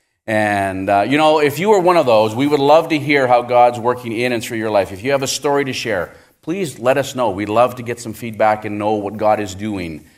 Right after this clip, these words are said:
uh, in our lives. Uh, and again, even last week, we had others that came forward to pray. And so we want to continue to remind you that there is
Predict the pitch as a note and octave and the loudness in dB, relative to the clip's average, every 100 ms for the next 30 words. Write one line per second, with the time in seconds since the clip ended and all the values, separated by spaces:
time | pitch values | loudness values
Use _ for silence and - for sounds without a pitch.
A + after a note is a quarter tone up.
0 | _ _ - F#2+ F2+ E2+ - - A2+ G#2 | _ _ -2 2 2 2 -2 -8 -6 -4
1 | G#2 F#2+ F#2+ F2+ E2+ E2 D#2 - _ _ | -2 2 4 4 2 0 -8 -20 _ _
2 | _ F2+ G2 G2 G#2 A#2 A2+ A2 G#2+ G#2+ | _ -6 -4 -4 -4 -4 -4 0 2 2
3 | - G2 G2+ G2+ G#2 F#2+ F2 - F#2 E2+ | 0 -8 -2 2 2 0 -8 -10 -10 -8
4 | G2 F2 E2+ E2+ - F2+ F2 E2+ A#2 C#3 | -6 -6 -6 -10 -6 -6 -6 -6 -2 0
5 | D3 D3 C3 D#3 C#3+ A#2+ A#2 B2 C3+ C#3 | -2 -4 -4 -2 -2 -2 0 2 2 0
6 | A2+ G2+ G2 A2+ A2 | -2 -4 -2 -2 -4